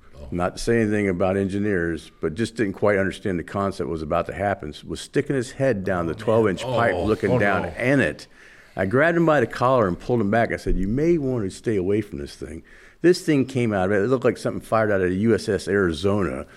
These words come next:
Speaker 2: It went clear across a field with a water contrail behind it.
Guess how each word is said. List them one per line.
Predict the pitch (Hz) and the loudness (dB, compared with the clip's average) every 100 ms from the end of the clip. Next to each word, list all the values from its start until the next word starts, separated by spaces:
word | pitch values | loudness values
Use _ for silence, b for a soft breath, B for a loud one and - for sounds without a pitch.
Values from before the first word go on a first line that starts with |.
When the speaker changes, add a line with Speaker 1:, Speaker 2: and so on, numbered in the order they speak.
| B B | B B
Speaker 2:
It | 110 123 | -2 2
went | 139 143 | 2 0
clear | - - 180 | -2 2 2
across | 143 147 135 - | 2 0 2 0
a | 87 | -6
field | - 139 127 | 0 4 4
with | 95 80 | 4 0
a | 76 - - | -4 -10 -10
water | 107 113 127 120 | 2 4 4 2
contrail | - 123 135 127 - 95 85 | 0 2 2 0 2 2 2
behind | 76 - 110 113 | -4 -2 -2 -2
it. | 76 | -4